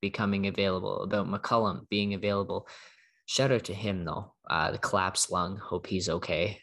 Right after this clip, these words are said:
That's, that's scary news. But yeah, this team can't play defense. Uh, they're not shooting tremendously well.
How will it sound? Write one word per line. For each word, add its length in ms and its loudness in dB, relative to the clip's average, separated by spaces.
That's, 340 -2
that's 240 0
scary 380 2
news. 380 -4
But 200 0
yeah, 220 0
this 180 2
team 480 4
can't 260 -4
play 140 2
defense. 720 -2
Uh, 380 -2
they're 140 -2
not 300 2
shooting 420 2
tremendously 680 -2
well. 400 0